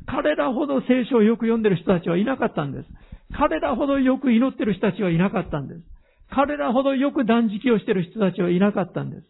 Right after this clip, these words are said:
ところが、それらが誇りの理由になっていたんです。私たちは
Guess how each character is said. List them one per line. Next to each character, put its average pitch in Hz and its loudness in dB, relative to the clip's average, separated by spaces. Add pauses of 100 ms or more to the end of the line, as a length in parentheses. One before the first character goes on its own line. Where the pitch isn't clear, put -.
(540)
と 240 0
こ 277 -2
ろ 277 -2
が、 214 -2 (100)
そ 254 2
れ 311 0
ら 294 0
が 254 0 (320)
誇 214 2
り 208 0
の 208 0
理 196 2
由 226 2
に 185 0
な 156 -4
っ 156 -12
て 151 -6
い 143 -6
た 135 -10
ん 139 -14
で 143 -16
す。 - -20 (1300)
私 190 0
た 208 0
ち 202 -8
は 175 0